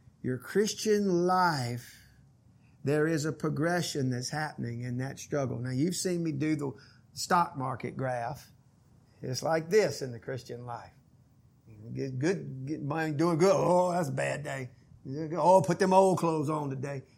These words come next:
But what's steadily happening? Where am I heading? Right?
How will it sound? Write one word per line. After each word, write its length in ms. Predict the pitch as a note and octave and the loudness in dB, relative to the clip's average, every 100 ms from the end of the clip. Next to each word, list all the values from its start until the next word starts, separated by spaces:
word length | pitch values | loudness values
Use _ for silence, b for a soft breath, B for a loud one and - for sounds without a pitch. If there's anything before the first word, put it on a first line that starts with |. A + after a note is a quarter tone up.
| b _ C3 C3+ - - | b _ -8 -8 -10 -10
But 160 | - D3+ | -4 0
what's 220 | F#3 A3 | 2 0
steadily 420 | - B3+ B3 G3 | 0 0 2 0
happening? 440 | E3+ C4 G3+ C#3 A2+ _ _ _ _ | 4 6 4 -2 -16 _ _ _ _
Where 220 | - G#3 C#4+ | 2 4 6
am 100 | C#4+ | 4
I 80 | |
heading? 400 | B3+ E4 C#4+ C3 - - _ _ _ | 12 12 12 8 -8 -18 _ _ _
Right? 320 | - G3 B3 | 0 2 2